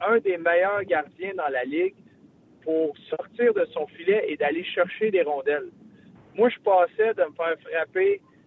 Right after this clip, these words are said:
dix, douze fois par match pour aller récupérer des rondelles quand c'est un style de jeu pas mal plus, euh, dump and chase, là, lance ça dans le fond puis va finir tes mises en échec, à zéro à une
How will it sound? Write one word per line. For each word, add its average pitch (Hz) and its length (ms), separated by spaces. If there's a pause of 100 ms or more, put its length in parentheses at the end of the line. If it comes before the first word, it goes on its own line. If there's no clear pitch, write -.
(200)
dix, 233 260
douze 196 340
fois 202 200
par 160 240
match 185 280
pour 143 100
aller 147 120
récupérer 170 500
des 185 120
rondelles 156 500
quand 151 200
c'est 151 80
un 139 100
style 180 260
de 151 120
jeu 165 140
pas 156 140
mal 147 200
plus, 175 280 (100)
euh, 127 300
dump 175 200
and 147 140
chase, 196 400
là, 196 220 (160)
lance 165 260
ça 185 120
dans 170 120
le 147 140
fond 185 180
puis - 200 (400)
va 160 100
finir 180 280
tes 175 100
mises 151 120
en 147 140
échec, 180 360 (600)
à 196 340 (680)
zéro 208 640
à 160 160 (100)
une 208 300